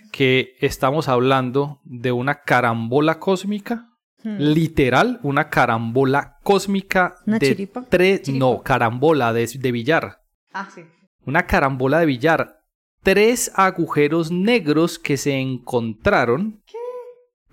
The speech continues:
Speaker 2: en colisiones galácticas de tres galaxias.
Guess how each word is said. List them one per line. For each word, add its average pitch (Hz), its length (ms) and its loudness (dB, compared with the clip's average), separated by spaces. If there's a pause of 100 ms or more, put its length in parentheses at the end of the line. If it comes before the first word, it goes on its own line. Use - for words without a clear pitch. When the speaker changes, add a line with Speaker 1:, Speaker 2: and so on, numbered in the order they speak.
(120)
Speaker 2:
en 143 140 -2
colisiones 147 800 0
galácticas 135 920 -2
de 104 120 -8
tres 107 360 -6
galaxias. 160 920 -2